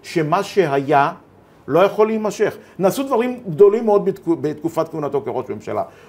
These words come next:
הסכמי השלום, המלחמה בקורונה, המלחמה בטרור, ה-, ה-, ה-, המצב הכלכלי שהלך ו-,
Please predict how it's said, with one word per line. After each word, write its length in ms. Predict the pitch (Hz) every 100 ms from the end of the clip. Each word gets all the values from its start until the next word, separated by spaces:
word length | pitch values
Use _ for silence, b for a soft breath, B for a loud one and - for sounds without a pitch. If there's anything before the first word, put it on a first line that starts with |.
| B
הסכמי 520 | 170 185 - 156 143
השלום, 520 | 143 139 156 175 170
המלחמה 540 | 147 143 113 139 147 143 B B
בקורונה, 880 | 120 156 175 160 180 190 180 160 139
המלחמה 560 | 147 143 - 147 156 151 B 135
בטרור, 760 | 170 170 196 190 214 190 165
ה-, 40 |
ה-, 40 | 151 - B -
ה-, 400 | 156 170 170 175
המצב 420 | 180 180 - 226 247
הכלכלי 440 | 220 214 208 208
שהלך 380 | - 196 190 196
ו-, 120 | 156